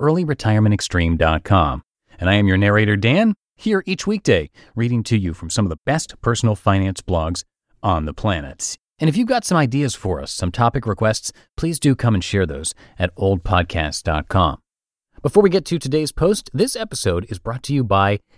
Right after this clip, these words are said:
Jet Smarter, the mobile app revolutionizing the private air travel industry.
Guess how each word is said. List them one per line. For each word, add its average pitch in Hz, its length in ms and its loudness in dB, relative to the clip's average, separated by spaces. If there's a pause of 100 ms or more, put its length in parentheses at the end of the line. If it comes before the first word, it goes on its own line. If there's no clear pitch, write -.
(120)
Jet 117 280 0
Smarter, 98 520 2 (260)
the 117 80 2
mobile 170 380 6
app 131 180 0 (120)
revolutionizing 117 920 2
the 90 80 2
private 131 480 2
air 165 160 -2
travel 92 380 2
industry. 78 520 -8